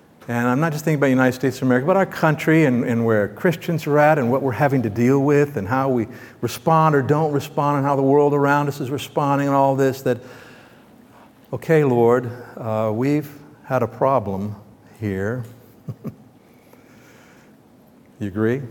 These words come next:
We've got a problem here. Uh, and it's not a new problem by any stretch of imagination, but it is full force in our faces these days.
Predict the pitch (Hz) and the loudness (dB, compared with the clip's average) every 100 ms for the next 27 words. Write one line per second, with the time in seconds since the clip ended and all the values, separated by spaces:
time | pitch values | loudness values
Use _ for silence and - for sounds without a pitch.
0 | - - - - _ - - - - - | -18 -20 -20 -20 _ -20 -20 -20 -20 -20
1 | - - - - _ _ _ 113 165 156 | -20 -20 -20 -20 _ _ _ -8 -6 -4
2 | - 135 123 107 107 107 - - - - | -2 -2 -2 -4 -4 -6 -8 -18 -20 -20
3 | _ _ - - - - - - _ 135 | _ _ -20 -20 -20 -20 -20 -20 _ -6
4 | 120 113 110 120 - 135 135 135 139 170 | 0 2 2 0 -2 -2 0 0 0 2
5 | 160 196 175 160 160 143 127 127 131 156 | 4 4 4 2 2 4 4 4 0 -2
6 | 165 - - - - 131 135 131 143 135 | -6 -12 -20 -20 -4 0 0 0 -2 -2
7 | 139 131 123 123 123 143 131 135 127 135 | 0 0 2 0 0 -2 0 2 2 2
8 | 139 - - - 131 139 127 - - - | 2 -2 -8 0 2 2 0 -12 -16 0
9 | 143 135 127 - 127 123 127 - 117 127 | 2 2 0 -2 -2 0 -4 -2 0 2
10 | 127 123 107 - 117 113 - 123 113 117 | 0 -4 -6 -4 -2 -2 -2 0 2 2
11 | 160 - | -2 -8